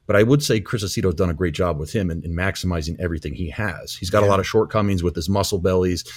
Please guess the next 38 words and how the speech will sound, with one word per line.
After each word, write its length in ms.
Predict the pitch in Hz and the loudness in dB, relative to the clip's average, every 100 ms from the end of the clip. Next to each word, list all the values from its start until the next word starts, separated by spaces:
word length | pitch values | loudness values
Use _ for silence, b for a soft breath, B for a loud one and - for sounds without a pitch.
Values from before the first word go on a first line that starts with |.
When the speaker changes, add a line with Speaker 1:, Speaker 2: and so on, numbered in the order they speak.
| B B | B B
Speaker 1:
com-, 220 | - 80 - | -6 -6 0
brings 240 | 101 95 | 2 4
him 80 | 92 | 2
in 140 | 82 | 0
peeled 320 | 78 135 107 87 | 0 2 4 2
every 180 | 76 | -2
time, 500 | 73 - 123 71 58 62 | -6 -4 -2 -4 -8 -8
right? 200 | 85 87 | -2 -2
Speaker 2:
Peeled. 320 | 190 175 110 | 0 0 2
Speaker 1:
I 40 | 113 | 4
would 140 | 160 | 6
say 220 | 127 90 - _ _ - | 4 0 -2 _ _ -6
that's 320 | 113 156 151 | 0 2 2
a 20 | |
better 300 | 95 87 85 | 2 2 2
example 680 | 76 87 120 117 76 65 - _ _ - | -2 0 0 0 -4 -8 -14 _ _ -10
of 140 | 92 | -8
taking 300 | - 110 95 | 0 0 0
someone 400 | 87 95 90 85 | -2 -2 -2 -2
who 340 | 82 95 92 85 B B B B _ _ _ | -2 0 0 -4 B B B B _ _ _
is 120 | 147 | 4
a 40 | 131 | 4
little 200 | 151 151 | 6 6
bit 120 | 135 | 6
more 200 | 135 120 | 4 2
on 80 | 107 | 2
the 100 | 98 | 2
average 340 | 104 104 87 | 0 0 -2
spectrum 360 | 78 87 - 87 | -4 -4 -2 -4
and 100 | 78 | -2
turning 280 | 110 98 85 | -2 0 0
them 120 | 82 | -2
into 260 | 80 78 | -6 -6
a 60 | 78 | -8
top 320 | 73 82 80 | -6 -8 -8
two 100 | - | -10
twelve 320 | 78 82 80 | -10 -8 -8
guy 220 | 73 73 | -10 -14